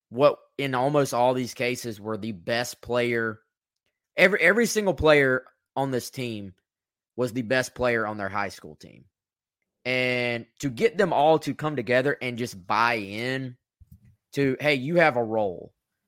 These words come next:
Z-, you know, Zia Cooke could be the best player on many teams in the country,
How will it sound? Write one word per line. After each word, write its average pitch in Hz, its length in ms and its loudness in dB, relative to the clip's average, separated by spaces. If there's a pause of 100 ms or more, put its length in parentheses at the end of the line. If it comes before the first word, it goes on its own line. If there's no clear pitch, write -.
(360)
Z-, - 160 -6
you 160 80 -4
know, 123 100 0 (280)
Zia 196 320 6
Cooke 190 340 2 (1160)
could 156 140 -2
be 156 140 4
the 147 80 0
best 139 340 2
player 120 420 0
on 113 220 -6
many 127 240 -6
teams 110 460 -10
in 104 80 -10
the 98 100 -10
country, 92 480 -14